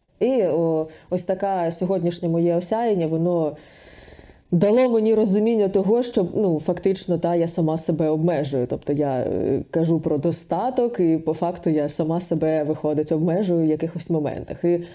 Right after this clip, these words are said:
дуже круто, що я на, сьогодні на це звернула увагу і змогла таким чином не люблю слово «зламати», але, напевно, так, трішечки зламати певні обмеження у своїй підсвідомості. І це класно.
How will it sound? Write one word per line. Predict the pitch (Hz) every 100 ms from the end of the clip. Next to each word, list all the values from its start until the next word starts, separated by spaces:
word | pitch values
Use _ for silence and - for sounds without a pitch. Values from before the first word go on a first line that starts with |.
| -
дуже | 185 214 214
круто, | 202 190 160
що | - 156
я | 151
на, | 156
сьогодні | 165 170 170 151 156
на | 151
це | - 156 151 - -
звернула | 170 170 180 180 170 160
увагу | 170 156 196 247 190 175 151 - - - _ _ -
і | 180 175
змогла | 175 180 170 180 196 185
таким | 175 175 170
чином | 165 185 175 160 151 156 - _ _ _ - _ _ - - - - - _ _ - _ _ _
не | - 269 254
люблю | 214 170
слово | 170 170
«зламати», | 180 220 302 427 294 220
але, | 240 277
напевно, | 214 220 202 180
так, | 165 -
трішечки | - 185 196 - 185
зламати | 175 175 175 220 226 185
певні | 180 185 175 165 160 151 151 147 143
обмеження | 175 165 160 147 147 131
у | 127
своїй | - 143 135
підсвідомості. | 135 - 151 123 - -
І | 175
це | 170 151 147
класно. | 143 - - -